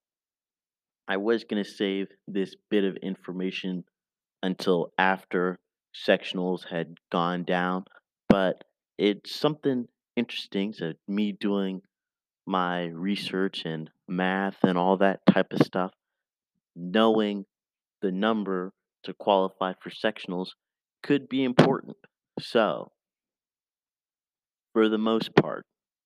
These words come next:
if you, if your team averages two oh five, you will not only qualify for sectionals, but you will win the section.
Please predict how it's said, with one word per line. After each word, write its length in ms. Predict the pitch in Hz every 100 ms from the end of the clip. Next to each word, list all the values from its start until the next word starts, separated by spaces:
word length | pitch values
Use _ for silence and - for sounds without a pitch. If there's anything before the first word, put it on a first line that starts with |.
| _ _ _ _ _
if 220 | 90 92
you, 580 | 107 113 123 139 135 135 - _ _
if 160 | 85 -
your 140 | 113
team 580 | - - 107 92 87 92 _ _ _ _ -
averages 520 | 95 98 95 85 -
two 260 | - 107 104
oh 120 | 107
five, 540 | 104 92 82 78 80 - - _ _ _ _ _ _ _ _ _ -
you 260 | 92 107
will 400 | 104 101 98 92 -
not 340 | 92 107 110 -
only 560 | 107 104 104 98 90 _ _ _
qualify 640 | - 110 120 123 - 90 87
for 120 | 82
sectionals, 640 | - 87 76 - 76 78 - _ _ _ _
but 140 | 95
you 180 | 98 98
will 240 | 98 95 90
win 400 | 101 101 98 95 _ _ _
the 80 | 90
section. 640 | - 92 87 - 64 -